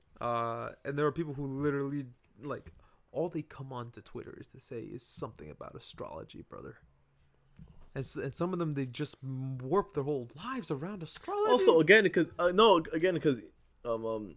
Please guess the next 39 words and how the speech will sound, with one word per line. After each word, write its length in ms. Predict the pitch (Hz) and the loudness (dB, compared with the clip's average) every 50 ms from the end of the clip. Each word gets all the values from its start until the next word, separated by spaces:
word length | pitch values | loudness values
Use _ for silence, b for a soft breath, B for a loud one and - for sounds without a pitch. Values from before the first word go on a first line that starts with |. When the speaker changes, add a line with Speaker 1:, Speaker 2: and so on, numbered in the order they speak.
| - - | -2 0
Speaker 2:
another 280 | 139 139 156 156 151 | 2 4 4 4 2
thing 180 | 135 - 131 120 | 2 0 0 2
is, 120 | 117 107 | 2 2
is 200 | 110 - 113 104 | 0 0 -2 -2
a 60 | 107 | -2
lack 320 | 101 101 104 104 113 107 - | -2 -2 0 -2 -2 0 0
of 120 | 113 101 101 | -2 0 0
actual 580 | 90 98 104 101 - - 110 104 98 98 95 | 0 0 -2 -2 -4 -10 -8 -8 -6 -6 -6
belief 580 | 92 92 98 87 85 92 101 104 - - - - - | -6 -6 -6 -4 -4 -4 -4 -4 -6 -10 -14 -14 -12
in 140 | - 92 | -10 -8
America 480 | 90 87 87 90 92 98 104 - 135 135 | -8 -6 -4 -4 -4 -4 -4 -6 -6 -6
and 200 | - - 92 90 | -6 -6 -8 -8
religions. 440 | 87 92 98 110 95 95 87 85 - - | -6 -4 -2 -2 -2 -4 -6 -10 -12 -14
I 40 | - | -12
think, 240 | - 123 120 107 - b b b b b | -10 -10 -10 -10 -14 b b b b b
again, 200 | - 123 131 117 | 2 4 6 6
I'm, 180 | 95 98 107 107 | 6 4 2 -2
I 120 | - 104 113 | -2 -2 -2
don't 120 | 117 117 | 0 -2
have 140 | 117 107 98 | -4 -6 -8
a 60 | 95 | -8
favorable 500 | - - 110 107 101 101 101 98 98 - _ _ _ _ _ _ _ _ - | -6 -4 -4 -4 -4 -4 -6 -6 -8 -10 _ _ _ _ _ _ _ _ -14
view 320 | 113 104 104 104 101 95 | -8 -4 -2 0 0 0
of 140 | 87 85 82 - | 0 -2 -2 -2
organized 420 | - 107 101 107 104 101 98 101 104 | -2 -2 -2 -2 -2 -2 -2 -4 -4
Speaker 1:
What 40 | 98 | -4
are 20 | 98 | -2
you 60 | 101 | -2
Speaker 2:
religions, 400 | 107 107 135 147 170 175 - - | -2 -2 -4 -10 -12 -12 -14 -14
Speaker 1:
talking 320 | 196 190 175 - - 127 | -16 -16 -18 -18 -18 -18
about, 220 | 101 - - - - | -18 -20 -16 -10 -6
Speaker 2:
but 0 | |
Speaker 1:
bro? 160 | 113 107 - - - _ _ _ _ _ _ _ _ - _ _ _ _ _ _ _ _ _ _ _ _ _ _ - - - | -4 -4 -4 -6 -12 _ _ _ _ _ _ _ _ -20 _ _ _ _ _ _ _ _ _ _ _ _ _ _ -20 -6 0
Speaker 2:
no, 120 | 143 156 | 2 2
but 420 | 139 131 107 - _ _ - 101 117 | 4 2 0 -2 _ _ -12 -8 -4
what 100 | 117 123 | -4 -4
I'm 100 | 120 113 | -2 -2
saying 240 | - - 156 151 139 | -2 -2 0 2 2
is, 340 | 120 110 95 - - - | 2 2 2 0 -2 -2